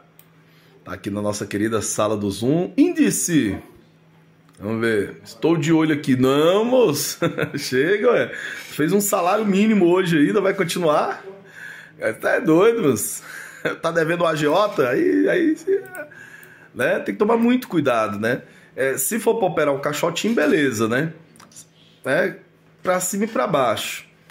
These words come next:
né? Se for pra operar igual os caras que tão vendendo aqui, esperar e romper, não vai mais romper.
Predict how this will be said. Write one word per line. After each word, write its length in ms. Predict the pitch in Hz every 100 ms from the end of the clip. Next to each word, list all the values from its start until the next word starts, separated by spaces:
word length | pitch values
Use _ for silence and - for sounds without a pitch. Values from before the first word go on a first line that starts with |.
| _ _ _ _
né? 400 | 110 139 175 175
Se 200 | - 247
for 180 | 240 233
pra 160 | 226
operar 400 | 190 180 151 135
igual 220 | 120 147 175
os 100 | -
caras 340 | 143 120 120
que 80 | -
tão 160 | 165
vendendo 380 | 180 185 180 185
aqui, 400 | 180 180 139 113
esperar 540 | 131 - 170 117 131 127 123
e 80 |
romper, 480 | 120 113 110 107 196
não 140 | 190 208
vai 140 | 214
mais 200 | 226 226
romper. 560 | 285 - 151 101 -